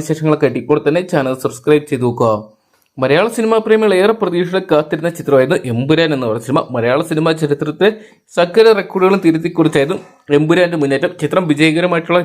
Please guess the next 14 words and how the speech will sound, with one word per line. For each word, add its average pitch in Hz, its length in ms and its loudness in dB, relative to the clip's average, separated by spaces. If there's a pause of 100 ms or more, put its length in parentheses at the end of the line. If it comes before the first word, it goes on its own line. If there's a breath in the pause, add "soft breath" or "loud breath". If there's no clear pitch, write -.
രണ്ടാം 151 420 0
ആഴ്ചയിൽ 143 340 -2
കടന്നിരിക്കുകയാണ്. 127 580 0 (460 loud breath)
പതിമൂന്നാം 208 520 2
ദിവസമായിട്ടുള്ള 214 500 0
ഇന്നും 190 260 0
ചിത്രത്തിന് 180 340 0 (120)
കേരള 147 340 2
ബോക്സ് 165 280 -2
ഓഫീസിൽ 165 280 0
ഒരു 180 100 4 (100)
തരംഗം 131 380 0
സൃഷ്ടിക്കാൻ 147 340 -4 (100)
സാധിക്കുന്നുണ്ട്. 117 520 2